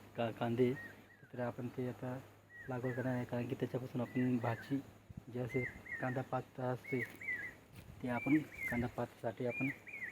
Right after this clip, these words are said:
पाहू शकता. अशी पद्धतीने कांदा पात हे, हे कांदे लावल्याने होतं, म्हणून आपल्याला हे बारीक बारीक जे कांदे आहेत शेतामध्ये, अशा पद्धतीने जे कांदे आहेत बारीक बारीक, ते आपण लावणार आहे, जेणेकरून त्याच्यावर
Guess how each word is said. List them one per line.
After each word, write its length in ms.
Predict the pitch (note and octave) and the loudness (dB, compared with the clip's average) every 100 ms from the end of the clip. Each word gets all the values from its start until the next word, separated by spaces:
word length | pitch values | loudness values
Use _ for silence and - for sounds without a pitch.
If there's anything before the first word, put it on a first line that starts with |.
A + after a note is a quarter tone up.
| - - - _ _ B2 | -10 -20 -20 _ _ -10
पाहू 120 | A#2+ | -8
शकता. 180 | A#2 B2+ - - - _ _ - | -8 -10 -10 -18 -20 _ _ -10
अशी 260 | B2 - | -8 -8
पद्धतीने 360 | - B2 A#2+ A#2+ | -2 0 2 0
कांदा 280 | - A#2 B2 | 2 4 4
पात 160 | B2 - | 4 2
हे, 60 | B2+ C#3 - - - - B2+ | 0 -2 -6 -20 -20 -12 -10
हे 340 | D3+ - - | -10 -14 -14
कांदे 340 | - A#2+ A#2+ B2 | -4 0 4 4
लावल्याने 400 | A#2+ B2+ B2+ B2+ | 6 6 6 6
होतं, 360 | A#2 A2+ C3 C#3 - - - _ - | 4 2 0 0 -4 -20 -20 _ -8
म्हणून 180 | B2 A#2+ | -4 -4
आपल्याला 240 | B2 A#2+ | -2 0
हे 160 | B2 C#3 | 0 0
बारीक 340 | C3+ B2+ A#2+ | -2 -4 -2
बारीक 200 | B2 B2 | -2 -2
जे 80 | B2+ | -2
कांदे 300 | - B2+ B2+ | 0 2 2
आहेत 100 | A#2+ - - - - | 0 -4 -12 -14 -10
शेतामध्ये, 460 | - B2+ A#2+ B2 B2 - - - - - | -8 -4 -2 2 0 -2 -16 -20 -20 -12
अशा 280 | - - B2+ | -10 -8 -4
पद्धतीने 460 | C4+ - - C#3 | 0 0 0 -2
जे 400 | C3+ - - - | -2 -4 -20 -14
कांदे 400 | B2+ B2 B2 C#3 | -6 -2 4 4
आहेत 40 | A#2 - - - - - A#2+ | 4 0 -10 -12 -14 -12 -4
बारीक 240 | A#2 A#2+ A#2 | 0 0 4
बारीक, 240 | B2 A2+ - - - - _ _ | 4 4 0 -20 -20 -20 _ _
ते 40 | B2 | -6
आपण 340 | A#2 C3+ C#3 - - - _ B2 | -4 -2 -2 -4 -14 -20 _ -2
लावणार 240 | A#2+ B2+ | 2 2
आहे, 140 | B2 | 2
जेणेकरून 440 | B2+ A#2 A#2 B2 A#2 | 0 -2 -2 0 0
त्याच्यावर 320 | A#2+ B2 | 0 0